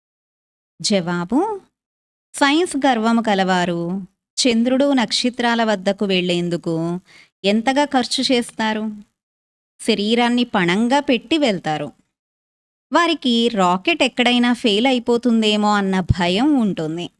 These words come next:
సైలెన్స్ గర్వము కలవారు పిల్లలైన మీరు పైసా ఖర్చు లేకుండా సూర్యచంద్రాదుల కంటే కూడా దూరంగా ఉన్న మూలవతనములోకి వెళ్ళిపోతారు. మీకు ఎటువంటి భయము లేదు,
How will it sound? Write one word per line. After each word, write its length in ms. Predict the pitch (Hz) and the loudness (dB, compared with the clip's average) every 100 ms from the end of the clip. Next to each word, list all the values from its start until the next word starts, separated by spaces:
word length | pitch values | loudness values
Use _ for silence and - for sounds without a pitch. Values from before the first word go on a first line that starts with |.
| _ _ _ _ _ _ _ _ - | _ _ _ _ _ _ _ _ -10
సైలెన్స్ 540 | - 220 185 226 277 240 | 0 2 2 2 0 0
గర్వము 340 | 254 233 240 240 | 0 2 0 0
కలవారు 800 | 226 214 202 196 180 175 185 196 190 _ - | 0 2 2 2 0 -2 -4 -6 -12 _ -6
పిల్లలైన 500 | 220 214 220 214 220 | -2 0 2 2 0
మీరు 680 | 208 185 208 202 180 185 196 196 202 | 0 0 0 0 0 0 -4 -2 0
పైసా 380 | 208 302 339 | 0 0 0
ఖర్చు 400 | 349 294 247 - | 0 0 -2 -2
లేకుండా 800 | 269 226 233 214 190 180 185 190 - - - _ - | 0 0 0 0 0 0 -2 -4 -10 -20 -20 _ -4
సూర్యచంద్రాదుల 920 | - 381 403 403 330 277 262 247 240 240 | 0 2 2 2 2 2 2 2 2 0
కంటే 440 | 214 190 220 302 | 0 0 0 0
కూడా 480 | 277 233 202 185 190 | 0 2 2 2 0
దూరంగా 640 | 180 185 262 359 349 349 | 0 0 2 2 2 4
ఉన్న 540 | 320 269 220 196 196 202 202 | 4 4 2 0 -2 -4 0
మూలవతనములోకి 1040 | 226 330 349 277 220 220 202 190 190 302 | 2 2 2 2 0 -2 0 0 0 -2
వెళ్ళిపోతారు. 800 | 294 190 170 165 160 160 156 - - _ _ _ _ _ _ _ _ _ _ - | -2 -2 -4 -6 -8 -6 -6 -8 -16 _ _ _ _ _ _ _ _ _ _ -2
మీకు 220 | 277 285 | 0 0
ఎటువంటి 540 | 214 - 202 262 302 | -2 -2 0 0 2
భయము 680 | 277 285 285 285 294 294 294 - 262 | 2 2 2 2 2 0 -2 -6 -2
లేదు, 380 | 254 254 254 | 0 0 -2